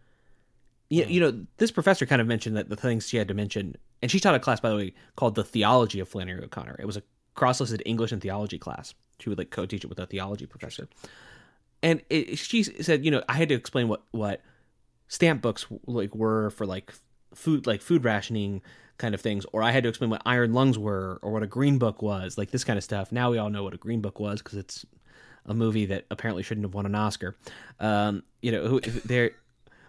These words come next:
Speaker 1: but she had to explain all these cultural references. She also had to explain, for instance, there's, like, a reference in one of O'Connor's not, um, short stories to, like, a very large black woman in a, um,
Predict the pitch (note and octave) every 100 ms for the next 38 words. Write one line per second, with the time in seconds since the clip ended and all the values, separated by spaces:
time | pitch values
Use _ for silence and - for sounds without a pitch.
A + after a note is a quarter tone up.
0 | - C3+ - G3+ G3 D3+ D#3+ C3 A#2+ A#2
1 | - G3 E3 B2+ A2 A2+ A#2 - - -
2 | A3 A3+ G3 C#3+ - C#3+ C3 B2 B2 B2+
3 | A2+ - - - - B2 C3+ B2 B2+ C3+
4 | C3 B2 A#2 A2 A#2 - A#2 - A2 G#2+
5 | G2+ G#2+ G#2+ - A#2 G#2 G2 G2 F3 E3+
6 | C#3 A#2+ A2 - - _ - B2+ A2 C3
7 | A#2+ G2+ F#2+ G2+ G#2 G#2+ G#2+ - F#2+ G2
8 | - B2 C3+ D#3+ - _ _ - B2 A#2+
9 | A#2 A2+ A2 G2+ G2 - G2+ G2 F#2 F#2+